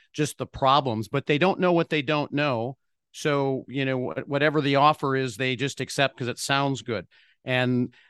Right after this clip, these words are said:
uh, the term that gets used a lot is most businesses have a Rembrandt in the closet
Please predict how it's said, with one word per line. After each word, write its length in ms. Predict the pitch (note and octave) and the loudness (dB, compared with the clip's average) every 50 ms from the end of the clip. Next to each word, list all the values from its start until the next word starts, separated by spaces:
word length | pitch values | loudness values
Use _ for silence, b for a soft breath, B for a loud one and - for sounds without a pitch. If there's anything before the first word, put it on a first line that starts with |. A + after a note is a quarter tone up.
| b - - | b -14 -10
uh, 120 | C3+ C3 - | -10 -8 -6
the 140 | - B2+ C#3 | -4 -4 -2
term 360 | - - - G3+ G#3 G3 F3+ | 0 4 6 6 8 8 8
that 100 | E3+ D#3 | 8 6
gets 260 | C#3 D3+ D3+ A2+ - | 6 2 0 0 0
used 320 | C3 D3 D#3+ E3 D#3 - - | 0 2 2 2 2 2 0
a 60 | C#3 | 0
lot 300 | B2 A#2+ A#2+ A#2+ A#2+ A#2+ | 2 2 2 2 2 2
is 180 | A#2+ A2+ - | -2 -4 -4
most 260 | - C3+ D#3 D#3+ - - | -2 0 0 0 0 0
businesses 540 | D3+ D#3 B2+ C3+ D3 C3 - C#3 C3+ A2 | -2 0 0 0 -2 -2 -2 -4 -6 -2
have 180 | A#2 C3 B2 A#2 | -2 0 0 0
a 80 | A#2 A2+ | -2 -4
Rembrandt 800 | G#2 G#2+ B2+ C3+ C3+ C3+ A#2 A#2+ C3 C3 B2+ B2 B2 A#2+ - - | -2 0 0 0 0 0 0 0 2 2 2 2 0 -2 -6 -6
in 280 | - B2 A#2 A#2 A#2+ A2 | -4 -4 -2 -2 -2 -4
the 80 | G#2+ | -4
closet 580 | - - B2+ B2+ A#2+ A2+ A2 G#2 - A2 G2+ | -6 -4 -2 0 0 0 0 -2 -4 -8 -10